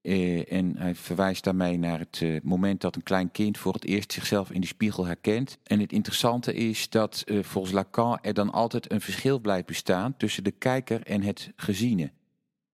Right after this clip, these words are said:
Dus het kind zegt, "Dat ben ik." Maar ja, er zit een kloof tussen. En er zit een activiteit tussen. Hè, ik haal dat beeld naar mij toe en ik zeg voortaan,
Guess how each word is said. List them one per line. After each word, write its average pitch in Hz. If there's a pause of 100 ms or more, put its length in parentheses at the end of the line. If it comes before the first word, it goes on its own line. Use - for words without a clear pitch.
Dus 98
het 98
kind 120
zegt, 95
"Dat 120
ben 95
ik." 151 (160)
Maar 107
ja, 120
er 117
zit 120
een 92
kloof 139
tussen. - (220)
En 110
er 107
zit 110
een 104
activiteit 120
tussen. - (200)
Hè, 104
ik 110
haal 117
dat 104
beeld 110
naar 98
mij 90
toe 139
en 104
ik 95
zeg -
voortaan, 101